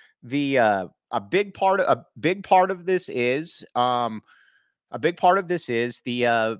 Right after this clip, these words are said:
you know, where exactly, uh, where exactly is the, uh, where exactly is the, uh, you know, the transfer portal and all of this? And I think a big part of that is the, uh,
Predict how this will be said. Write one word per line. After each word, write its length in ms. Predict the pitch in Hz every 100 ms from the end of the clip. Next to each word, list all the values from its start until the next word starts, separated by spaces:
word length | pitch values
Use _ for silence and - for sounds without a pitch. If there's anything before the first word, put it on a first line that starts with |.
| _ -
you 120 | 113
know, 100 | 107
where 340 | 98 131 156
exactly, 680 | 170 123 135 127 127 127 113
uh, 200 | 104 95 - -
where 200 | 113 156
exactly 600 | 196 123 123 120 127 104
is 340 | 101 101 98 -
the, 240 | 101 92 90
uh, 220 | 85 82 _ _ _ _ _ _ _ _ 117
where 220 | 123 170
exactly 580 | 143 143 135 - 110 107
is 200 | 104 -
the, 260 | 98 90 87
uh, 300 | 87 85 87 _ _ _ _ -
you 100 | 104
know, 240 | 92 87 _ _
the 220 | 104 98
transfer 460 | - 156 143 - 117
portal 400 | - 127 117 107
and 80 |
all 200 | 98 95
of 120 | 85 -
this? 320 | 71 - - - -
And 100 | 127
I 60 | 131
think 200 | 165 143
a 60 |
big 380 | 110 92 147 175
part 260 | - 143 139
of 140 | 135
that 240 | 120 135 -
is 420 | 95 95 123 143 - - _
the, 340 | 107 117 123 127
uh, 260 | 113 120